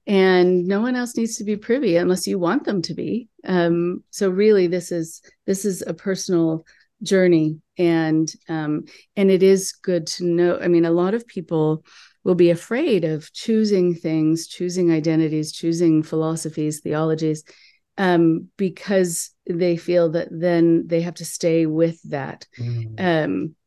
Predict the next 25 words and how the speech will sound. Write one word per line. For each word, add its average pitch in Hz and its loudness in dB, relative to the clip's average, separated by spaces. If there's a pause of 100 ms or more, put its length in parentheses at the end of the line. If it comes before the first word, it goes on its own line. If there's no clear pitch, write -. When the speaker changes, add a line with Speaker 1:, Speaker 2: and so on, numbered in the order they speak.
(220)
Speaker 1:
but 175 -6
they 170 0
really 170 2
don't. 147 -4 (120)
I 180 0
think 208 -2
it's 202 -4
good 180 -4
to 185 -4
experiment 165 0
along 160 2
the 156 2
way 156 -2
and 151 -4 (380)
kind 185 -2
of 165 -2
have 170 -4
a, 151 -2 (440)
I 185 -6
don't 185 0
know, 156 0
treat 202 -4
life 170 -2
like 156 -4
a, 151 -4